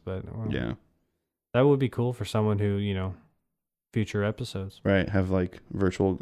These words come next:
Speaker 2: or online guests.
Speaker 1: Yeah.
Speaker 2: Um, yeah.
Speaker 1: I think I know how to do it, but
Speaker 2: We could probably figure it out.
Speaker 1: Yeah, yeah.
Speaker 2: But yeah, I don't know. I, I think it'd be cool to, you know, even try to get fucking maybe Bill Murray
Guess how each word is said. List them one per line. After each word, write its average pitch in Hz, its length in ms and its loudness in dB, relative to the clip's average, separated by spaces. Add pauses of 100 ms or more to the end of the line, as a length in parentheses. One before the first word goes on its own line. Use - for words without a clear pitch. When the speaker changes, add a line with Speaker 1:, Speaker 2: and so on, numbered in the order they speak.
Speaker 2:
or 92 180 4
online 95 360 6
guests. 95 540 0
Speaker 1:
Yeah. 101 220 -6
Speaker 2:
Um, 92 380 -2 (1160)
yeah. 101 240 4 (320)
Speaker 1:
I 135 80 0
think 151 160 6
I 139 40 4
know 117 120 4
how 98 140 0
to 92 80 -2
do 92 200 -4
it, 92 140 -6 (320)
but 101 260 -6
Speaker 2:
We 143 100 4
could 139 100 2
probably 92 220 2
figure 90 240 -2
it 87 60 0
out. 87 220 -2
Speaker 1:
Yeah, 113 200 -4 (400)
yeah. 92 140 -10 (240)
Speaker 2:
But 104 180 8
yeah, 127 220 6 (420)
I 107 80 2
don't 107 240 2
know. - 80 0
I, 104 60 0
I 110 40 0 (160)
think 117 60 2
it'd 123 120 4
be 107 80 2
cool 110 260 4
to, 95 180 6 (400)
you 107 80 4
know, 101 60 6
even 107 360 6
try 104 180 2
to 101 80 2
get - 360 0
fucking 98 320 0
maybe 95 200 2
Bill 95 280 6
Murray 92 380 2